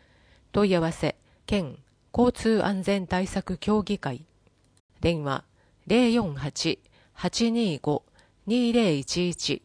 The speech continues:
各種手当の現況の届け出。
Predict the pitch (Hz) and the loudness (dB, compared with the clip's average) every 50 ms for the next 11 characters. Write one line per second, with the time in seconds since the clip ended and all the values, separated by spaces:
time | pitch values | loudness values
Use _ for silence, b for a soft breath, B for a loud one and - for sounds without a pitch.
0 | _ _ _ _ _ _ _ _ _ _ _ _ _ _ _ _ _ _ _ _ | _ _ _ _ _ _ _ _ _ _ _ _ _ _ _ _ _ _ _ _
1 | _ _ _ _ _ _ _ _ _ _ _ _ _ _ _ _ _ _ _ _ | _ _ _ _ _ _ _ _ _ _ _ _ _ _ _ _ _ _ _ _
2 | _ _ _ _ _ _ _ b b b b b b b b b b b _ _ | _ _ _ _ _ _ _ b b b b b b b b b b b _ _
3 | _ - - 220 - - - - - 165 147 - 208 214 202 - - 160 143 147 | _ -2 -2 -2 -2 -2 -4 -2 -2 -4 -2 0 0 0 0 0 -2 -2 -2 -2
4 | 143 - - - 175 208 202 - - 214 202 202 196 202 214 - 180 165 156 165 | -4 -4 0 0 0 0 -2 0 0 0 2 2 0 -2 -2 -2 -2 -2 -2 -2
5 | - - 151 147 143 139 - | -2 -4 -4 -4 -4 -6 -6